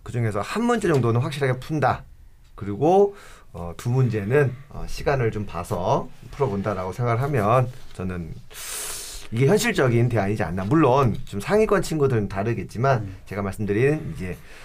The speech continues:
Speaker 1: 한 삼, 사 등급 친구들한테는 요렇게 컨셉이, 어, 잡히는 게 좋을 것 같습니다.
Speaker 2: 물화생지 중에서 제일 많이 시간 걸리는 게 화학이죠?
Speaker 1: 저는 개인적으로는 좀 화학이 제일 많이 걸린다 생각을 해요.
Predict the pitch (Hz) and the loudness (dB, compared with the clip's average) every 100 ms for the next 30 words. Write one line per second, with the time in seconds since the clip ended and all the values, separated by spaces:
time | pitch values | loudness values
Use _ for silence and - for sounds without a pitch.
0 | - 104 104 190 196 165 143 131 151 151 | -12 -6 -2 2 4 4 2 0 -4 -4
1 | 139 120 113 110 101 110 123 107 135 135 | -2 0 0 0 -2 0 0 2 2 0
2 | - 104 123 123 110 95 117 113 - 82 | 0 -2 -2 -4 -4 -2 -4 -4 -8 -12
3 | - 87 - 98 92 - 202 - 160 175 | -10 -12 -8 -8 -6 -2 -4 -4 -10 -6
4 | 165 143 123 127 190 240 262 254 254 214 | -6 -6 0 2 4 4 4 4 4 2
5 | 214 196 175 185 185 143 165 233 214 190 | 2 2 2 0 2 2 4 4 4 2
6 | 165 190 175 123 131 131 139 214 220 139 | 0 -2 2 2 4 2 0 -2 -2 -4
7 | 180 196 - - - 170 214 165 175 196 | -6 -10 -14 -20 -2 2 2 4 4 4
8 | 185 160 135 135 143 131 113 90 87 85 | 4 4 2 2 0 -2 -2 -2 -4 -6
9 | 90 85 82 76 | -6 -8 -8 -10